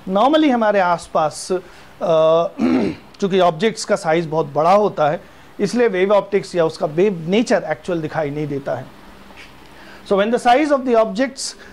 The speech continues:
the, with which light is interacting is comparable to the wavelength of light, then we will talk about physical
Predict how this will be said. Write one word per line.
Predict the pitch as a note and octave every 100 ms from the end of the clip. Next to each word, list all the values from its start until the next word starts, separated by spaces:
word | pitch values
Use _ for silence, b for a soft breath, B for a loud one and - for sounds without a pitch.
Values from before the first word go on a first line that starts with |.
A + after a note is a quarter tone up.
| -
the, | F#3 F3+ F3+ F#3 F#3
with | F#3
which | F#3+ A#3 - - G3+
light | F#3 G#3+ G#3
is | E3
interacting | D#3 G3+ B3+ D4 G#3+ G3 F#3+ B F3
is |
comparable | - F3+ G3+ G#3 G#3+ G3+
to | G3
the | D#3+
wavelength | E3 G#3 B3 B3
of | B3+
light, | B3 B3 G3+ F3+ B B G3+
then | G#3
we |
will | G3+ F#3
talk | F#3 E3 E3
about | D#3 D#3 - -
physical | G#3+ G3 F#3+ F3+